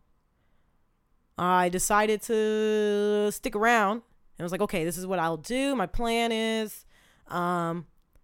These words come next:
apply for a scholarship." I did not get the scholarship. <laughs> So I'll apply for a job, another teaching job in Korea, and,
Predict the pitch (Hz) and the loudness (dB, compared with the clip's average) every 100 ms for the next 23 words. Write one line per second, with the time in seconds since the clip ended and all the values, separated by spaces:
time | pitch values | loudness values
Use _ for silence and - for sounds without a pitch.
0 | _ _ _ - 185 - 214 220 226 233 | _ _ _ -6 2 6 6 6 4 2
1 | - 202 190 185 185 180 - 208 214 220 | 0 0 2 2 2 -2 0 4 4 2
2 | 214 214 226 - - _ - - 160 160 | 0 -2 -2 -12 -18 _ -20 -8 -6 -4
3 | 175 170 170 202 214 220 214 226 226 233 | -4 -4 -4 -8 -4 0 0 0 -2 -4
4 | 240 190 185 - 165 - - - _ _ | -4 -4 -4 -4 -8 -10 -18 -20 _ _
5 | _ _ - - 180 175 165 175 233 226 | _ _ -10 -4 -2 0 0 -2 2 2
6 | 233 190 160 151 208 240 262 269 - - | 2 -2 -6 -4 -2 -2 -4 -6 -10 -20
7 | _ _ _ _ _ _ _ 165 208 226 | _ _ _ _ _ _ _ -4 -2 -2
8 | - 247 226 220 214 214 208 208 220 208 | -6 -6 -4 0 0 0 -8 -6 -4 -2
9 | 208 202 - _ _ _ - 170 160 156 | -4 -6 -18 _ _ _ -6 -4 -2 -4
10 | 151 147 143 143 | -4 -6 -8 -12